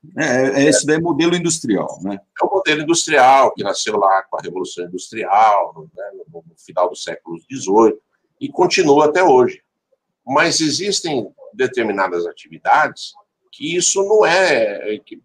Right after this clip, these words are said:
Speaker 2: que necessariamente, é, dessa forma, né? Você pega alguém da imprensa, por exemplo, um jornalista,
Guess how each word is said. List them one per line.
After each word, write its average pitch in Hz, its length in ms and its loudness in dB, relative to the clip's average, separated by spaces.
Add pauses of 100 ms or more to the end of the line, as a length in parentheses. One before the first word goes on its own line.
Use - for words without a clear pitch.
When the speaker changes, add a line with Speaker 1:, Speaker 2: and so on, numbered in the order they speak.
(160)
Speaker 2:
que - 260 -14
necessariamente, 104 1200 -2 (120)
é, 87 100 -18 (100)
dessa 98 300 -4
forma, 90 380 0 (140)
né? 135 140 -4 (400)
Você - 160 -4
pega 156 240 0
alguém 127 280 2
da 113 100 2
imprensa, 104 560 -4
por - 200 -8
exemplo, 101 680 -10
um 98 100 -8
jornalista, 101 840 -4